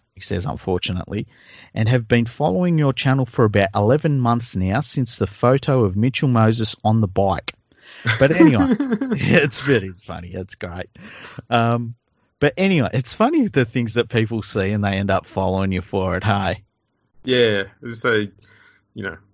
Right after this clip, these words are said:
Speaker 2: poor old Mitchy won't be able to do much of that delivery work now that he's done his calf muscle.
Speaker 1: <laughs> Yeah, true. I thought it was his Achilles, hey? Um, but anyway, it ended up being his calf. Um, f-, uh, so, okay. But anyways, just wanted to let you guys know I love your work.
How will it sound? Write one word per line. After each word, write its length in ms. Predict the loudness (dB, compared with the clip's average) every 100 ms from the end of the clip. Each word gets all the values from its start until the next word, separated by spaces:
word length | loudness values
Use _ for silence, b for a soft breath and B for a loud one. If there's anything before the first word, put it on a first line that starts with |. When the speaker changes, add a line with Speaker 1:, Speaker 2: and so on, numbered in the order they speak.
| _
Speaker 2:
poor 180 | 0 0
old 80 |
Mitchy 260 | -2 -6 -2
won't 160 | -2 -2
be 80 |
able 80 | -4
to 120 | -2
do 60 | 0
much 140 | 0
of 40 | -2
that 160 | -4 -2
delivery 400 | -2 0 0 0
work 260 | -2 -2
now 80 | -4
that 80 | -4
he's 120 | -4
done 160 | -4 -4
his 120 | -6
calf 340 | -4 -2 -2
muscle. 320 | -4 -6 -14 _
Speaker 1:
<laughs> 100 | _
Yeah, 600 | 0 2 2 0 0 -2 -2
true. 500 | -6 -6 -4 -4 -10 -14
I 120 | -12
thought 220 | -8 -6
it 60 | -8
was 140 | -10
his 160 | -14 -16
Achilles, 600 | -14 -8 -6 -4 -6 -6
hey? 260 | -6 -6 -12 B B B -2
Um, 220 | 0 2
but 140 | 0 2
anyway, 280 | 0 0
it 60 | 0
ended 240 | 0 0
up 80 | -2
being 180 | -4 -4
his 120 | -6
calf. 240 | -4 -6 -6 B B B
Um, 680 | 4 6 8 6 6 2 -2 _ _ _ _ -16
f-, 100 | -6
uh, 560 | -2 0 2 2 2 0
so, 240 | -2 -6 0
okay. 380 | 0 2 -2 -4 _ _ _ _ _ _ 2
But 160 | 2 4
anyways, 540 | 4 6 6 2 -4 -4
just 240 | -4 -2
wanted 240 | 0 0
to 100 | 2 2
let 140 | 2
you 140 | 0
guys 320 | 2 2 2 2
know 260 | 0 0 0
I 60 |
love 260 | 2 2 2
your 80 | 0
work. 400 | 2 2 0